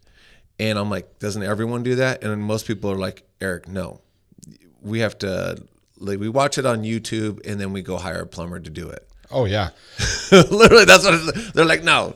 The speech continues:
Speaker 1: you, uh, you can't do it yourself." And I'm like, "Well, if you know what you're doing," they're like, "Yeah, that's the gap <laughs> right there."
Speaker 2: Well, one of the things that we've been doing at, the, at our house, just like you, is tons of projects.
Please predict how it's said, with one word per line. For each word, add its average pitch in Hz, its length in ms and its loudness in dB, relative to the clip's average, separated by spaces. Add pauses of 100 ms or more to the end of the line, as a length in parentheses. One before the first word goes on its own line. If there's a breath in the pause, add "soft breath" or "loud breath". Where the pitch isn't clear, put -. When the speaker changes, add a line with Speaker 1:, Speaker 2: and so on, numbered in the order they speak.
Speaker 1:
you, 120 240 -8
uh, 143 560 2
you 147 200 -6
can't 156 240 -2
do 143 80 -2
it 127 100 -2
yourself." 104 480 -2
And 104 80 -4
I'm 110 60 -4
like, 107 240 -4 (320 soft breath)
"Well, 123 120 0
if - 80 -4
you 127 100 -2
know 175 140 -2
what 269 140 -4
you're 113 140 -4
doing," 135 280 -4
they're 110 100 -4
like, 107 280 -4
"Yeah, 113 220 0
that's 107 260 -2
the 107 140 -4
gap 87 340 -8
<laughs> 110 60 -2
right - 160 0
there." 90 340 -10 (460 loud breath)
Speaker 2:
Well, 123 360 6
one 135 200 4
of 147 80 6
the 123 80 4
things 123 260 2
that 107 80 4
we've 117 180 2
been 107 140 2
doing 101 240 2
at, 95 120 -4
the, - 260 -10
at 95 80 0
our 92 140 4
house, 87 360 -2 (140)
just - 200 0
like 87 200 -4
you, 80 200 -2 (500 loud breath)
is 85 220 2
tons 127 360 4
of 101 80 0
projects. 82 640 0